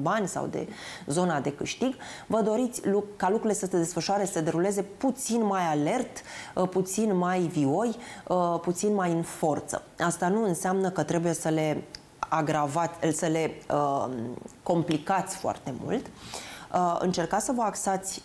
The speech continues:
uh, pe această vocație pe care de curând ați descoperit-o grație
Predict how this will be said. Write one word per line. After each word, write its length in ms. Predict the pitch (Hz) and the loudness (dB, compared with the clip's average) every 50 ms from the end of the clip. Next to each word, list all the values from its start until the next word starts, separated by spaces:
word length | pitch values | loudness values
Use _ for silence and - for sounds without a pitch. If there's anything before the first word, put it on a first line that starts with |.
| - - | -2 0
uh, 320 | 123 147 151 151 147 147 - - - - | 2 4 4 2 2 0 -4 -10 -6 -2
pe 380 | - 185 185 175 170 180 - - | 0 2 2 2 0 -2 -6 -4
această 440 | - 160 156 - 190 190 190 - 190 | -2 -2 0 0 0 0 2 2 2
vocație 680 | 175 151 170 175 175 180 - 233 247 - - - 165 147 | 2 2 2 0 2 2 0 0 0 -2 -2 0 0 0
pe 140 | - - 131 | 0 -2 -2
care 280 | - - 151 160 156 | 0 0 2 2 2
de 100 | 135 147 | 0 0
curând 340 | 135 - - 143 156 160 151 | -2 0 0 2 2 2 2
ați 140 | 147 147 147 | 0 0 0
descoperit-o 600 | 147 143 - - - 139 - 139 143 143 - 147 | -2 -2 0 -2 -4 -2 0 -2 -2 0 0 0
grație 680 | 135 139 139 143 147 - - 156 151 143 131 127 - | 0 2 0 0 0 -2 0 0 2 2 2 0 -4